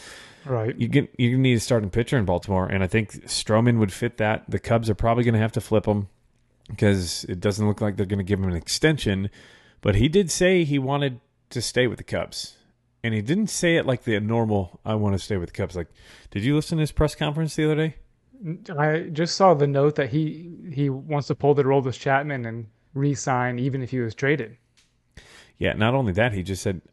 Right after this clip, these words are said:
Speaker 2: "I wanna be on a team that goes for it and wins, and I think we can do that
Speaker 1: Yeah.
Speaker 2: here." I, he said, "I, I think we can spend money." And s-, he, he said, "I
Speaker 1: So
Speaker 2: think we should be re-signing Cody Bellinger." Full discretion, I'm pissed off. The Cubs should
Speaker 1: Yeah.
Speaker 2: not be sellers.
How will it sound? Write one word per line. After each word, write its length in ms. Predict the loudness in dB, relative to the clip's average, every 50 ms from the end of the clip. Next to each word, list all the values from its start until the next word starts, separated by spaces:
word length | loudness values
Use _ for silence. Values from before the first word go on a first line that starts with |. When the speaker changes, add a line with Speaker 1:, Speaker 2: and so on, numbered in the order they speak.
| -18 -10 -6
Speaker 2:
"I 80 | -4
wanna 220 | -2 0 0 0 2
be 100 | 2 2
on 100 | 2 0
a 60 | -2
team 220 | -2 -4 -4 -4
that 120 | -4 -4 -2
goes 260 | -2 0 0 -2 -4
for 200 | -6 -6 -6 -6 -6
it 80 | -8
and 120 | -8 -6 -4
wins, 400 | -2 -2 -4 -6 -8 -14 -12 -8
and 80 | -8 -6
I 60 | -4
think 220 | -4 -4 -4 -2
we 60 | -4 -4
can 140 | -4 -4 -2
do 120 | 0 0
that 140 | 0 2 2
Speaker 1:
Yeah. 60 | 2
Speaker 2:
here." 140 | 2 2 0 -4 -6 -6
I, 40 | -6
he 120 | -8 -8 -6
said, 200 | -2 0 2 2
"I, 180 | 2 2 0 -2 -2
I 120 | -2 0
think 180 | 2 2 2 4
we 100 | 4 2
can 320 | 2 2 0 2 0 -2 -4
spend 440 | -8 -10 -8 -2 0 2 2 4 4
money." 360 | 4 4 4 4 2 -2 -4 _ -10 -6
And 140 | -4 -4 -2 -4
s-, 200 | -6 -10 -12 -14 -16 -8 -4
he, 220 | -4 -4 -4 -4 -6 -6
he 100 | -4 -2
said, 220 | 2 4 4 6
"I 60 | 6
Speaker 1:
So 60 | 6
Speaker 2:
think 180 | 4 2 2 4
we 80 | 2 2
should 240 | 2 0 -2 -2 -4 0
be 180 | 4 8 8 8
re-signing 680 | 10 8 6 6 4 4 2 2 2 2 0 0 -2 -6 -6
Cody 200 | -4 -2 -2 0
Bellinger." 460 | 0 0 0 0 -2 -2 -4 -6 -6 -8 -12 -20 -20 -20 -20 -20 -20 -20 -20 -20 _ _ _ _ _ _ _ -14 0
Full 180 | 4 6 6 6
discretion, 580 | 6 4 4 4 4 4 2 0 -6 -6 -8 -10 -16 _ -4
I'm 100 | -2 -2 0
pissed 280 | 0 -2 -2 -2 0
off. 400 | 0 0 0 0 -4 -14 -20 -20 _ _ _ _ _ -8
The 80 | -6
Cubs 240 | -2 0 0 0 2
should 140 | 0 -2 0
Speaker 1:
Yeah. 60 | 0
Speaker 2:
not 220 | 0 0 -2 -2 -2
be 100 | -4 -4
sellers. 540 | -4 -4 -4 -6 -6 -8 -10 -14 -16 -18